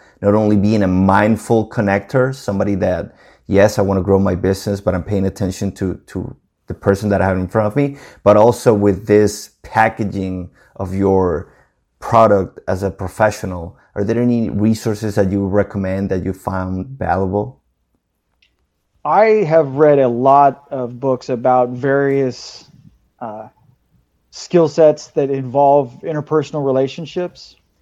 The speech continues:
Speaker 2: I cannot speak to one being groundbreaking. I find that you will get valuable nuggets in each one of them.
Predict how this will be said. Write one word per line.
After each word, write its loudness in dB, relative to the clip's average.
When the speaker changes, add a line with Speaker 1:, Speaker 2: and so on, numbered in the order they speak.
Speaker 2:
I 0
cannot -6
speak -6
to 2
one 2
being 0
groundbreaking. -2
I -2
find -4
that 2
you 0
will 0
get -2
valuable 0
nuggets 2
in -6
each -6
one 0
of 0
them. -6